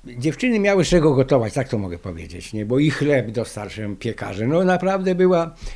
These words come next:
e, taka, mm, bardzo taka, s-, taka prawdziwa solidarność, prawdziwa. No właśnie, dobrze by było, żeby ktoś z tymi dziewczynami, e, e, zrobił właśnie jakieś, e, jak one to odbierały, jak te ludzie, te w ogóle kobiety i tak dalej, nie? Bo przecież te suwnicowe,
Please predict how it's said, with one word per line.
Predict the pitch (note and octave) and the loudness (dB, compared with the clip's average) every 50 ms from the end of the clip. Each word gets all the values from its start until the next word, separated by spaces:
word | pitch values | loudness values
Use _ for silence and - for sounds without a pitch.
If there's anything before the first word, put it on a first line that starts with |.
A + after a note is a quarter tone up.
| - - - - - - - - - | -12 -16 -16 -18 -18 -20 -20 -14 -8
e, | G#2+ A2+ A#2+ | -6 -6 -4
taka, | - C#3+ C#3 C3+ - D3 D3 C#3+ C#3 C#3 - | -4 -4 -4 -4 -2 -2 0 0 -2 -2 -4
mm, | - B2 B2+ A#2+ A#2 A2 A#2 B2+ | -8 -8 -8 -8 -8 -6 -4 0
bardzo | D#3+ F3+ E3 C3+ B2 B2 A#2 G#2+ | 2 2 2 2 2 0 0 -2
taka, | F#2 - A2 F#2+ - - | -2 -6 -10 -10 -6 -6
s-, | - - - - - - | -6 -6 -6 -10 -10 -8
taka | - B2+ A#2+ A2+ | -6 -6 -6 -4
prawdziwa | - C#3 D3+ C#3 D#3 G3+ G#3+ G3 E3+ | -2 0 0 2 2 2 4 4 2
solidarność, | - - D3+ D3 C#3+ C3+ A#2+ G#2+ G2+ E2+ E2+ E2 E2+ - - | 2 2 0 0 0 0 -2 -2 -4 -6 -12 -14 -16 -18 -16
prawdziwa. | - G2+ A2+ B2+ C#3+ C3+ G2 - - _ _ _ _ _ _ _ - - - | -12 -8 -8 -6 -6 -6 -8 -10 -12 _ _ _ _ _ _ _ -16 -6 -2
No | B2+ C#3 | 0 0
właśnie, | D3 F3 D#3 - - C3+ A#2 G2 - - - - - - - | 0 0 -2 -2 -2 -4 -4 -4 -6 -12 -20 -20 -14 -8 -6
dobrze | D3 E3+ G3 G3 | -2 2 2 2
by | F3 E3 | 4 2
było, | D3 D3+ E3+ E3 | 4 4 4 4
żeby | D#3 D#3 C3 C3+ | 6 4 4 2
ktoś | C3 - E3+ E3 C3 - - - | 0 0 0 0 0 0 -6 -6
z | - | -2
tymi | - D3+ D3 C#3 | 0 2 2 2
dziewczynami, | B2+ C#3 C#3 C3 - - C3 C3+ C#3+ B2+ A#2+ A2+ G#2+ | 4 2 0 0 0 -2 -2 0 0 0 0 0 -2
e, | G#2 G2+ - G#2+ G#2+ G#2 G#2 G2+ G2+ - - | -4 -4 -4 -4 -6 -4 -6 -8 -8 -8 -10
e, | - | -10
zrobił | G2 G2+ A2 A#2+ B2 A2+ A#2 A2+ G#2+ G2 | -6 -4 -2 -2 0 0 0 0 0 -2
właśnie | G#2 G2+ F#2+ - - A2 | -4 -6 -8 -6 -6 -6
jakieś, | G#2+ G2+ - - A2+ G#2 F#2 - - - - - - - - - - - _ - | -6 -6 -6 -6 -6 -6 -6 -8 -14 -18 -20 -20 -20 -20 -20 -20 -20 -20 _ -12
e, | F2 E2+ | -10 -6
jak | - B2+ E3 - | -4 -2 -2 0
one | - G#3 G3 E3+ C#3+ B2+ | 2 2 4 4 2 2
to | - A2+ | 0 -2
odbierały, | G#2+ F#2 E2 F#2+ F#2+ F#2+ F2+ E2+ D#2+ E2 E2 | -2 -2 -2 -4 -2 -2 -2 -4 -4 -4 -6
jak | F2+ F#2+ G#2 G#2 | -6 -6 -6 -8
te | - - C3 A#2+ | -6 -4 -2 0
ludzie, | B2+ C#3 D#3+ D#3+ C3+ B2+ A2+ | 2 2 2 2 2 2 2
te | A#2 A#2 | 0 0
w | B2 | -2
ogóle | C3+ B2 B2+ A#2+ | -2 0 0 0
kobiety | - C#3 C3 C#3+ F3 F#3+ E3+ - - | 0 2 2 4 2 2 2 0 -2
i | A2+ G#2+ | -2 -2
tak | - A#2 A2+ A2 | -2 -4 -4 -4
dalej, | A#2+ C3 C#3 C3+ A2+ G2 G2 | -4 -4 -4 -4 -4 -4 -4
nie? | G#2 G#2+ A2 | -4 -6 -6
Bo | A2 G#2+ | -6 -6
przecież | - - A2+ - | -6 -6 -6 -4
te | - A#2+ | -2 -4
suwnicowe, | A2 - - B2 A#2+ B2 B2+ B2 - - C3+ C3+ A#2 A2 G#2+ G#2 | -2 0 2 2 4 4 4 2 2 2 0 0 0 -2 -4 -4